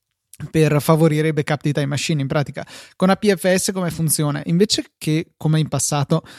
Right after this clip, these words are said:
andare a fare una copia completa di tutto, ma, eh, comunque con il disco che ha attività, quindi magari il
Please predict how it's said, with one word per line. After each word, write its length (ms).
andare 480
a 180
fare 240
una 140
copia 340
completa 480
di 160
tutto, 580
ma, 400
eh, 600
comunque 480
con 160
il 120
disco 360
che 140
ha 80
attività, 480
quindi 180
magari 400
il 120